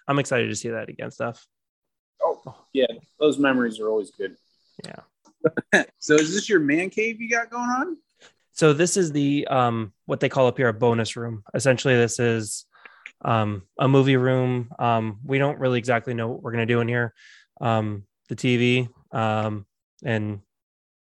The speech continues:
Speaker 1: fridge. <laughs> Um, the Xbox, Switch, and PlayStation are all hooked up to this T V. I don't ever get to play it because kids. Um, but Allie, my daughter, <laughs> plays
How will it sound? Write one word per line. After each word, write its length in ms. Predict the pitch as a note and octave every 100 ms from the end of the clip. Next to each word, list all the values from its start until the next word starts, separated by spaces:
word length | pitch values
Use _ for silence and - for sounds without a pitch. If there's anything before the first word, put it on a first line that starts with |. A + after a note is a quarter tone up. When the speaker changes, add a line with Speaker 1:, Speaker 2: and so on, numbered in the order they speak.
| _
Speaker 1:
fridge. 400 | - A#2 A#2+ - - - -
<laughs> 840 | - _ _ _ - - - -
Um, 480 | A#2+ A#2 A2 G#2+ G2+ _ _ _ _ _ _ _ _ - _
the 180 | - B2
Xbox, 600 | C#3 B2+ - C#3 C3+ - -
Switch, 400 | - C3+ B2 - -
and 180 | A#2 G#2
PlayStation 520 | B2 A#2 C3 A#2+ B2+
are 120 | A#2
all 100 | A2+
hooked 160 | A#2 B2
up 120 | A2
to 80 | A#2+
this 140 | A2+
T 160 | - A#2
V. 280 | A2+ A#2+ - _ _ _ _ -
I 80 | B2+
don't 140 | B2
ever 160 | A#2+ A#2
get 140 | A#2
to 60 | A2+
play 260 | A#2+ A#2
it 160 | B2 C#3 -
because 440 | A#2 E3 A#2 A2 - _ _
kids. 400 | B2+ A#2 B2 - _
Um, 300 | B2+ A2+ G#2+
but 160 | - -
Allie, 500 | B2+ C#3+ B2+ B2 G#2+
my 120 | B2
daughter, 260 | A#2+ C3 B2+
<laughs> 20 |
plays 480 | - - A2+ A#2